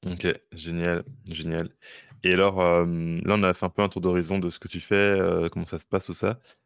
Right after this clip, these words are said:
Euh, c'est quoi les, les prochaines étapes pour toi, euh,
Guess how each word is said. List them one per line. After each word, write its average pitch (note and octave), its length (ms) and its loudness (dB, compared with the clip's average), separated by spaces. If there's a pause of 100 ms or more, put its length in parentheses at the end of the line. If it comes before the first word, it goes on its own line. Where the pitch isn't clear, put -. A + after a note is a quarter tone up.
(200)
Euh, E2 120 2
c'est - 200 -2
quoi G#2+ 220 2
les, E2 1080 0
les E2 140 -8
prochaines F2+ 540 0
étapes F#2+ 420 0
pour - 160 -18
toi, F2 480 2
euh, D#2 140 -2